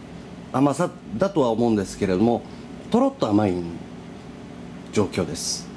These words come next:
なかなかいいとは思うんですけれども、ただ、未知の味っ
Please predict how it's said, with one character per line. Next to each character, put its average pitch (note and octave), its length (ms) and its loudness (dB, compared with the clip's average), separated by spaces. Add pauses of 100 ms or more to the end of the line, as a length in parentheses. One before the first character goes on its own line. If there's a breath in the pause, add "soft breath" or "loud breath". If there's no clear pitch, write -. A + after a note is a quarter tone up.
(960)
な F#3 100 4
か G#3+ 100 4
な G#3 100 4
か G3 220 2 (840)
い D3 100 4
い E3 60 0
と E3 80 4
は A#2 80 6
思 A#2+ 160 4
う A#2 40 6
ん A2 40 6
で G2+ 80 6
す - 100 -10
け G2+ 80 0
れ F2+ 100 2
ど A2+ 120 4
も、 A#2+ 240 6
た - 120 -8
だ、 - 140 -8 (260)
未 - 300 -2
知 - 20 0
の - 120 -4
味 F#3 220 -6
っ - 20 -12